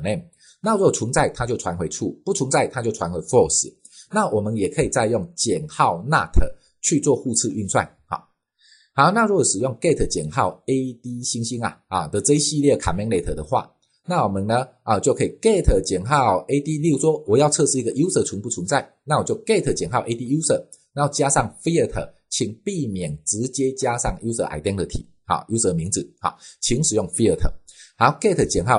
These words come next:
A D user 减号 filter，那我给它筛选，啊，筛选A D中呢，user 啊的 same account name 是不是 Alan 的？如果是 Alan 的存在，我们用 if 啊，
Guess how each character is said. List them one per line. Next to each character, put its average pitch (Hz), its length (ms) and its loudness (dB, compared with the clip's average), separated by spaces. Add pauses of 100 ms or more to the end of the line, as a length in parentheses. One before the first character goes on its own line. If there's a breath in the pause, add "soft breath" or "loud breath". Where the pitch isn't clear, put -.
A 139 160 2
D 143 220 -4
user 160 460 0 (320)
减 90 240 -2
号 123 300 0
filter， 101 380 -2 (120)
那 135 180 -2
我 131 140 0
给 82 180 -2
它 113 180 2
筛 147 200 0
选， 87 240 -4 (100)
啊， 82 120 -10
筛 160 200 -2
选 165 280 -2
A 120 120 -2
D 135 120 -8
中 123 200 -2
呢， 123 120 -4 (880 soft breath)
user 175 360 2
啊 - 260 -2
的 117 80 2
same 160 280 2
account 127 340 -4
name 113 160 -2
是 - 180 -2
不 92 120 -10
是 104 140 -2 (120)
Alan 101 340 0
的？ 76 200 -10 (300)
如 143 140 2
果 208 140 6
是 - 160 2
Alan 170 280 4
的 113 120 2
存 98 200 -4
在， 131 280 0
我 87 80 -4
们 90 120 -4
用 120 240 -2
if 76 320 -12
啊， - 120 -18